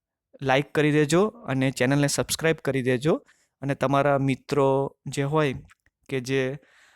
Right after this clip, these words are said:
આને રિલેટેડ માહિતી મેળવવા માંગતા હોય અથવા તો બારમામાં અમુક, અ,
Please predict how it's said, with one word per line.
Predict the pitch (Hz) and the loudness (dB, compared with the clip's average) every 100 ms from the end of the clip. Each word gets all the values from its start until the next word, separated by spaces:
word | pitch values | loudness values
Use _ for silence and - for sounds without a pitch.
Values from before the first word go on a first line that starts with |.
| _ _ _ | _ _ _
આને | 135 143 147 | -2 2 2
રિલેટેડ | 147 147 147 151 143 143 139 - - _ _ _ _ _ _ _ _ 147 | 2 2 0 2 2 4 2 -2 -12 _ _ _ _ _ _ _ _ -2
માહિતી | 135 143 139 143 | 0 0 0 0
મેળવવા | 139 143 143 | 2 2 2
માંગતા | 143 131 131 135 | 0 -2 0 -2
હોય | 143 135 139 147 _ | 0 0 0 -4 _
અથવા | - - 139 139 | -14 -4 -2 0
તો | - 139 135 135 135 135 | 0 0 0 -2 -6 -2
બારમામાં | 131 135 139 143 139 135 - - _ _ _ _ | 0 0 0 2 0 -2 -6 -20 _ _ _ _
અમુક, | - 139 143 131 139 | -6 -2 -2 -2 2
અ, | 139 139 | 4 4